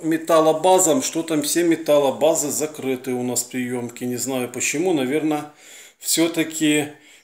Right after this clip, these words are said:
взялись за порядок, на-, наводят порядок, потому что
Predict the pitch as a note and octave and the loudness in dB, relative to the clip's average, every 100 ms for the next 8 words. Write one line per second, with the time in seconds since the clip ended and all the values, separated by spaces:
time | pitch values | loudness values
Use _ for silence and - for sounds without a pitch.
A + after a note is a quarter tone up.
0 | - A2+ A#2+ F3 F3+ F3 F3+ - C3+ D3+ | -12 -4 2 6 6 6 6 4 2 4
1 | D#3 D#3+ D#3+ - _ _ _ _ _ _ | 6 6 2 -8 _ _ _ _ _ _
2 | _ - - - D#3+ D#3+ D3 C3+ C3 - | _ -20 -14 -2 2 6 6 6 0 -4
3 | C3+ C3+ C#3 D3 D#3 C3+ - C#3 E3 F#3+ | -4 -4 -2 0 0 0 -2 0 4 4
4 | F#3+ F3+ - - - - _ B2+ C3+ C#3+ | 4 0 -6 -20 -20 -20 _ -14 -8 -4
5 | B2+ C#3+ | -4 -6